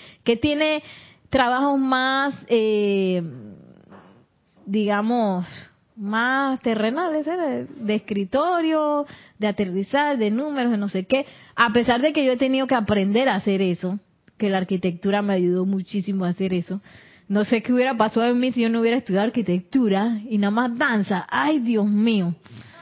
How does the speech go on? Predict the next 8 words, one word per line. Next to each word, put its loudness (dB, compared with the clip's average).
<laughs> -6
Entonces 2
uno 2
tiene 2
que 2
dejar 2
ir -2
esos 0